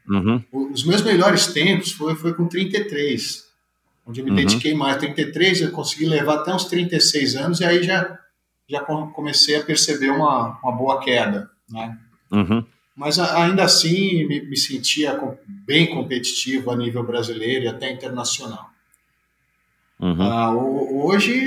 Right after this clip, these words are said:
Speaker 2: a-, aí eu passei por uma fase ruim, né, de, de começar a tomar uns pau e, e perder alguns
Speaker 1: <laughs> Não é
Speaker 2: patrocínios,
Speaker 1: legal, né,
Speaker 2: sabe?
Speaker 1: cara?
Speaker 2: <laughs> Não, não, a
Speaker 1: Uhum.
Speaker 2: gente tem jeito, eu sou muito competitivo e até hoje, né?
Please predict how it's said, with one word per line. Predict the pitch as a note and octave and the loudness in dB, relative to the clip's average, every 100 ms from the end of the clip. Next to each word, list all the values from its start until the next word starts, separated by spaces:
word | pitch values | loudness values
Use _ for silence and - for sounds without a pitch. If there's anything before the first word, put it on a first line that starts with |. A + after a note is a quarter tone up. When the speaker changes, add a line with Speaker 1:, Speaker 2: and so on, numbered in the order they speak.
| C4 A#3+ E3 - - | 0 0 0 -2 -6
Speaker 2:
a-, | C3 C3 C3 | -6 -2 0
aí | D3 | 2
eu | - | 2
passei | - - F3+ | 4 4 4
por | F3+ | 2
uma | D3+ C3+ | 2 2
fase | D3+ C#3 D3 | 2 2 0
ruim, | A2 B2+ D#3+ E3 | -2 0 0 2
né, | B2+ D3+ B2 | 2 0 -2
de, | A#2 A2+ G2+ G#2 F#2+ G2+ | -2 -4 -4 -6 -8 -12
de | - | -14
começar | - B2+ C3 - B2+ | -6 -2 0 2 2
a | |
tomar | B2+ A#2+ A#2+ | 2 -2 -2
uns | - - | -4 -6
pau | A2+ A2+ B2 B2 G#2+ A2 | -2 2 2 0 -2 -8
e, | G#2+ G#2 G2 _ _ _ - _ _ _ _ _ _ _ _ _ _ - _ - - - - - - - | -10 -10 -10 _ _ _ -20 _ _ _ _ _ _ _ _ _ _ -20 _ -18 -18 -12 -12 -8 -10 -6
e | - | -2
perder | - G3+ D3 D#3+ | 4 4 6 4
alguns | - - | 4 0
Speaker 1:
<laughs> | |
Não | C3+ | 0
é | |
Speaker 2:
patrocínios, | C3+ A2 G#2+ A2+ | 2 4 4 4
Speaker 1:
legal, | B2+ A2 C3 E2 D#2+ | 4 4 4 2 2
né, | F2+ F2 | 2 2
Speaker 2:
sabe? | D#2 | 0
Speaker 1:
cara? | D#2 - - A2+ G2+ A#2 A#2 | -2 -4 -2 -2 0 -2 -2
Speaker 2:
<laughs> | A#2+ | -4
Não, | A#2+ B2 A#2 B2 | -2 -4 -6 -6
não, | - F3+ | -2 2
a | |
Speaker 1:
Uhum. | G#2 | 2
Speaker 2:
gente | D3+ F3 - D#4 F3 - - | 0 -2 -4 -6 -6 -8 -4
tem | G3+ | -2
jeito, | C3+ A#2+ - | 0 -2 -2
eu | A#2+ | -4
sou | - | -2
muito | D#3+ D3 F#3 | 0 2 0
competitivo | E3 C3+ C#3 - B2+ C3+ | -2 -4 -4 -4 -2 0
e | |
até | E3+ E3+ B3 | 0 0 0
hoje, | D3+ D3 A#2 A2 | 0 0 -2 -4
né? | G#2+ A2 - | -10 -12 -16